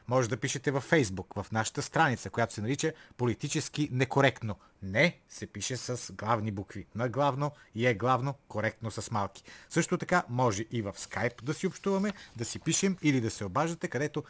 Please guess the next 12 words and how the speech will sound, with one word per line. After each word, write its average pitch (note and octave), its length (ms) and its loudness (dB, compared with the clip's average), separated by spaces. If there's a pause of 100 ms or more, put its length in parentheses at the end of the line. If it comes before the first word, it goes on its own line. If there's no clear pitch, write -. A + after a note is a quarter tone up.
(120)
също - 380 4
се C3+ 100 0
казваме C3+ 340 6
Политически C#3 580 0
некоректно, D3 480 0 (200)
за F#3+ 160 6
да A#2+ 100 6
няма C3 400 6
разночетени. A2+ 640 2 (320)
Така, - 220 4 (440)
добър F3+ 240 8
ден. B2 220 4